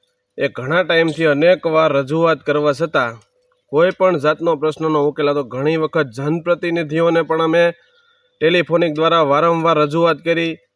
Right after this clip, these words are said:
મત લેવા માટે રાજકીય આગેવાનો આવી જાય છે, પણ કામ કરવાનું ટાણું આવે ને, એટલે પછી કોઈ દેખાતા નથી, બરાબર છે? અને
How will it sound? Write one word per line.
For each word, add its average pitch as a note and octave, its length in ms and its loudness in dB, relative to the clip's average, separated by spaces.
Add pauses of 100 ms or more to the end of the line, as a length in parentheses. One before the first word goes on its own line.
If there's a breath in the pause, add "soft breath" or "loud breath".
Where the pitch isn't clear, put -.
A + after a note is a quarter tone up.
(1000)
મત B2+ 440 -2
લેવા G#3 340 4
માટે G3 300 2
રાજકીય F#3 420 0
આગેવાનો F#3 460 4
આવી F#3 220 2
જાય E3 120 4
છે, E3 80 4
પણ D#3+ 180 0
કામ F#3+ 480 0
કરવાનું A3+ 500 4
ટાણું A3 340 4
આવે A3 180 4
ને, D#3 240 2 (300)
એટલે F3 180 0
પછી F3+ 300 2
કોઈ G#3 160 4
દેખાતા F#3 460 2
નથી, D3 260 0
બરાબર E3+ 420 2
છે? E3+ 200 2 (720)
અને F#3+ 580 4